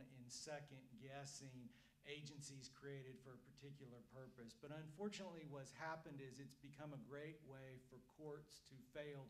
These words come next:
to address important issues, to simply say, "This issue is really complicated. I don't understand it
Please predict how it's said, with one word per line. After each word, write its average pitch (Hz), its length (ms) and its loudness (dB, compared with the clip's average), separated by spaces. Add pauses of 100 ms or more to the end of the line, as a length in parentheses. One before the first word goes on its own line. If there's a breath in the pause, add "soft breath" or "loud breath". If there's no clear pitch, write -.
to 135 80 -6
address 113 480 -4
important 117 560 -4
issues, 107 480 -8 (320 loud breath)
to 127 80 -6
simply 160 400 2
say, 147 240 2 (320 loud breath)
"This 175 320 4
issue 151 400 2
is 123 240 -2
really 135 320 4
complicated. 165 960 4 (320 loud breath)
I 160 160 8
don't 170 320 6
understand 175 880 8
it - 160 4